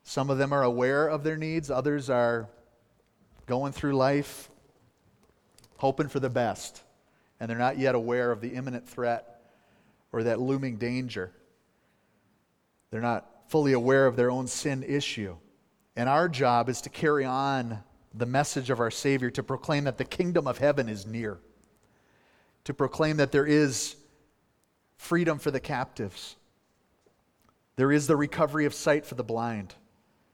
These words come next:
to proclaim the good news of the kingdom and the Savior that has come. And so today, part of our, what we do as we take communion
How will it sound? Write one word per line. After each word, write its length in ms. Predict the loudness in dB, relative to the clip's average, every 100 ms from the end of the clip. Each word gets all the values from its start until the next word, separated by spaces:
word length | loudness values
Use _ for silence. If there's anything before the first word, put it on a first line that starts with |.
| -8
to 100 | -4
proclaim 480 | -2 -2 0 -2 0
the 80 | -2
good 260 | 0 0
news 680 | 0 -2 0 -2 -4 -12 -14 _ _ _ _ -8
of 120 | -6
the 80 | -6
kingdom 420 | -4 -4 -4 -6
and 160 | -6
the 60 | -10
Savior 400 | -6 -4 -4 -6
that 140 | -8
has 120 | -8 -12
come. 320 | -12 -12 -12 _ _ _ _ _ _ _ _ _
And 100 | -10
so 140 | -2 -2
today, 320 | 2 4 4
part 320 | 2 2 4
of 140 | 4 6
our, 240 | 4 4
what 180 | 2 2
we 100 | 2
do 180 | 2 2
as 120 | 0
we 80 | -2
take 260 | -2 -2
communion 600 | -2 -2 0 0 -2 -4